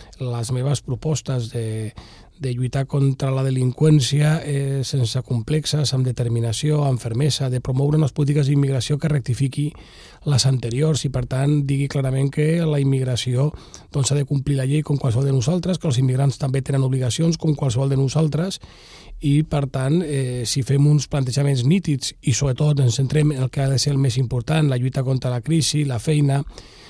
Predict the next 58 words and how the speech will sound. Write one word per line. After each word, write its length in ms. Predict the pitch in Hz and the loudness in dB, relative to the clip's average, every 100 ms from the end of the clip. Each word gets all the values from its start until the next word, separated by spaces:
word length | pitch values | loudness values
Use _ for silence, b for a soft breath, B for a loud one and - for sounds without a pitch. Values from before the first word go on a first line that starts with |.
| B | B
eh, 300 | - 135 131 | -6 -4 -2
la 300 | 127 127 127 | -4 -6 -2
millora 220 | 127 139 147 | 0 0 0
de 40 | |
les 60 | - | 0
polítiques 280 | 135 131 110 | 0 0 -2
socials, 440 | 113 156 147 135 | -2 0 0 2
hi 40 | |
ha 60 | 135 | 2
uns 220 | 139 127 | 4 2
dèficits 480 | 139 131 127 139 - - - | 2 0 0 -2 -4 -6 2
impressionants, 800 | 135 135 110 123 135 135 123 - | 2 2 0 0 2 2 0 -2
brutals 520 | 135 127 139 131 117 | -4 -2 -2 -2 -2
a 100 | 127 | -2
Barcelona, 640 | 123 123 - 123 139 127 - B B B B - | -2 -4 -4 -2 0 0 -4 B B B B -4
en 160 | 139 127 | -2 0
allò 220 | 131 131 | 0 -2
que 80 | 135 | -2
ha 40 | |
de 120 | 131 | -2
ser 240 | 117 143 131 | -2 -2 0
el 40 | |
desenvolupament 680 | 131 - 127 123 - 131 131 | 0 0 0 0 0 0 2
de 60 | 131 | 2
la 60 | |
llei 100 | 127 | 0
de 100 | 131 | 0
dependència 640 | 123 120 139 160 131 135 135 | -2 -2 2 2 2 -2 -2
i 60 | |
l'atenció 360 | 131 123 123 127 | -4 -4 -4 -2
a 40 | |
la 60 | 127 | -2
nostra 160 | 120 123 | -2 0
gent 140 | 113 | 0
gran 320 | 113 143 147 143 | 0 0 2 2
o 60 | 131 | 0
a 40 | |
les 100 | 123 | -2
persones 320 | - 113 131 | -2 -2 0
discapacitades. 920 | 127 - - 110 - 147 139 135 143 - B B B B | -2 -4 -4 -4 -2 -2 -2 -2 -4 -6 B B B B
Si 240 | - - | -4 0
defugim 520 | 139 131 135 120 147 151 | 2 2 2 4 4 4
a 20 | |
Barcelona 720 | 139 143 135 147 151 143 139 | 2 0 0 2 2 2 0
i 360 | - 151 135 135 | -2 -2 0 0
plantem 400 | - 131 135 131 | 0 -2 0 0
cara 180 | 143 139 | 0 -2
al 80 | 135 | 0
govern 300 | 135 135 139 | 0 0 0
de 80 | |
Convergència 420 | 131 131 131 120 131 | 0 0 0 0 0
i 60 | |
Unió 240 | 131 147 139 | 2 0 0
perquè 320 | 135 131 131 | -2 -2 -2
no 80 | 127 | -2
promogui 380 | 131 131 135 | -2 -2 -2
més 200 | 135 143 | 2 2
retallades 680 | 131 139 131 131 131 123 113 | 2 0 0 -2 -2 -2 -6